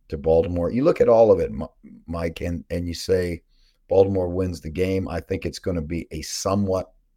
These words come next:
I think the game's gonna be div-, you know,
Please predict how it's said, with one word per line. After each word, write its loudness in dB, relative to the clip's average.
I -4
think -2
the -6
game's -2
gonna -2
be -6
div-, -6
you -6
know, -4